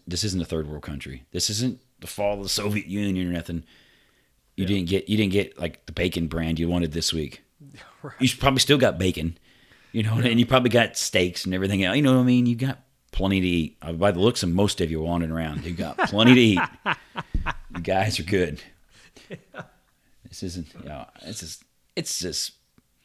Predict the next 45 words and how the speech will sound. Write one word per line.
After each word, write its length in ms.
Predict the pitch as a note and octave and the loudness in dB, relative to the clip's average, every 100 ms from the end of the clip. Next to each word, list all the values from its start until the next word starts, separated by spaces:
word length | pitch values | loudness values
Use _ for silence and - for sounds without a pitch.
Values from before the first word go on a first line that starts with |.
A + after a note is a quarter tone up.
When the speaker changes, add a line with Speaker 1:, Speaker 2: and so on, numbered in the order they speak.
| - - - - | -20 -20 -20 -2
Speaker 1:
we're 160 | C#3+ | 2
a 60 | G#2+ | 2
very 400 | E2+ G#2+ G#2 G2 | 4 4 6 4
unserious 640 | F#2 F#2 E2+ - F#2+ F2 E2+ | 2 -2 0 0 2 2 0
country. 480 | - E2 D#2+ C#2 - | -2 -4 -4 -8 -8
You 80 | E2 | -4
know 100 | E2+ | 0
that? 240 | F2 - - _ _ - | 0 -2 -10 _ _ -14
Speaker 2:
Yeah. 200 | A2+ F#2 - _ _ _ - | -14 -14 -20 _ _ _ 2
Speaker 1:
We're 100 | A#2+ | 4
like 160 | A#2+ | 4
a 60 | F2+ | 4
bunch 200 | G#2+ G2+ | 0 0
of 80 | - | -4
teenage 400 | G#2 F#2+ F2 - | -2 0 0 -2
kids. 360 | F2+ D#2 - - - - - - _ _ _ _ - _ _ _ _ _ | -4 -4 -8 -14 -20 -20 -20 -20 _ _ _ _ -20 _ _ _ _ _
And 100 | - G#2 | 0 0
that's 140 | A2 | 2
Speaker 2:
Pouty. 200 | A2 - | -2 -4
Speaker 1:
the, 200 | E2 A2 | 2 2
the 160 | G#2+ G#2+ | 6 8
oldest 360 | A2 B2 - | 8 4 2
to 60 | A2+ | 0
the 100 | A2 | 0
youngest 360 | G2 E2+ D#2 | 2 0 -4
in 60 | E2 | -8
this 80 | D2+ | -6
country. 260 | E2 D#2 | -8 -6
There's 140 | D2 D#2 | -8 -8
a 20 | |
bunch 240 | D#2+ E2 | -6 -6
of 140 | F2 D2+ | -6 -6
pouty 320 | - E2+ F#2 | -4 -2 0
young 300 | F2+ E2+ E2+ - - - | -2 -2 -4 -8 -18 -10
teenage 320 | G2+ F2+ D#2 | -6 -4 -4
kids 340 | - D#2 A#1+ - - _ - | -6 -6 -8 -18 -20 _ -4
want 200 | F2 F2 | -4 0
their 80 | |
way 180 | F2 F2 | 0 2
about 220 | E2 D#2+ - | 2 -2 -4
everything. 460 | F2 D2+ C#2 C2 - _ _ _ _ A2 | -6 -6 -12 -16 -20 _ _ _ _ -20
Speaker 2:
Oh, 140 | G#2 C#3 C3 _ _ _ _ _ _ _ _ | -20 -20 -20 _ _ _ _ _ _ _ _
yeah. 60 | E2+ | -10
Speaker 1:
I 60 | A#2+ | -8
know. 140 | C#3+ | -8